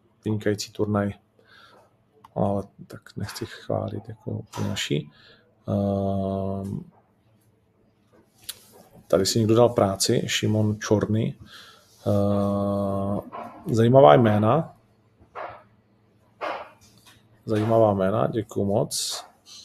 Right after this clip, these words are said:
Ehm, Vonkalovského jsme řešili. Ehm, ty zvláštní, že proč by Vemola neměl nastoupit. Vemola nastoupí stoprocentně, jakože nikdo ten zápas nechce víc než Carlos Vemola.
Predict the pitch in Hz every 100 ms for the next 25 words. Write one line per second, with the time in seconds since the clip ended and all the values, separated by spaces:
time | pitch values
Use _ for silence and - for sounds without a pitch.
0 | - _ - - _ - - - - 139
1 | 107 101 98 95 95 98 110 107 120 123
2 | 117 - 131 113 - 98 101 - 127 127
3 | 131 135 147 - _ _ _ _ _ -
4 | _ - 53 52 50 50 50 50 50 50
5 | 50 104 _ - - - _ - 110 104
6 | 110 - 151 123 - 117 131 110 117 156
7 | 120 101 98 95 92 - 101 98 95 -
8 | 101 110 113 110 104 117 113 120 - -
9 | 117 - 135 - 110 101 95 123 107 -
10 | 104 107 101 107 113 117 131 131 110 98
11 | 95 101 95 92 - 92 92 92 - 98
12 | 95 92 92 92 92 -